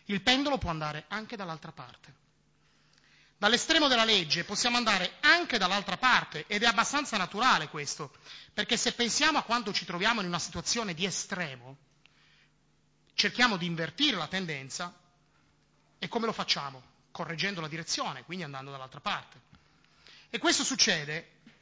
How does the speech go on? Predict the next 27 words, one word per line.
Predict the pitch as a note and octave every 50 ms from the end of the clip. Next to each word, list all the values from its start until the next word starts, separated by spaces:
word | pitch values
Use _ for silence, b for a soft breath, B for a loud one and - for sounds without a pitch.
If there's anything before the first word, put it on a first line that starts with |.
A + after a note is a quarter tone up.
| _
è | - - F3
successo, | - - F#3 - - F#3+ E3 D3+ - - - F#3 G3+ A3 - - B B B B B B B B B
che | - C#4
da | C#4+ C#4
un | C4+ C4
estremo | C4+ - - - F#4 F#4+ F#4 D4 A#3+
di | A3
legalismo | A3+ A#3 G3+ A3+ A3+ A3+ G3+ F3 D#3+ F3 E3
si | - - A#3
passi | - A#3+ G#3 E3 - - - F3
ad | D#3+
un | E3+ A3
estremo | C4 B3+ - - F#3+ D#3+ D3+ C#3+ C#3+ E3 E3+
di | F3+ F#3+
grazia. | F3 G3 F3 C3+ - - - C3 A2+ - _ _ _ _ _ _ _ _ _ _ _ _ _ _ _ _ _ _ _
Ad | - D#3 D#3
un | E3+ G3+
estremo | G#3 - - F3+ F3 F3 F#3
di | F3+
grazia. | E3 D3+ B2 A#2 - - - D3+ - B B B B B B B
E | B G3+
da | F#3 A3
quello | G#3+ - C4 C#4+ D#4+ D#4+
che | - A3
potremmo | - F#3+ F3 A3+ A3+ G#3+ F#3+
chiamare | D3 - F3 D#3 E3 F#3 G#3 A3+ A3+ A3 -
il | - G3 F#3+ F#3 E3 D3+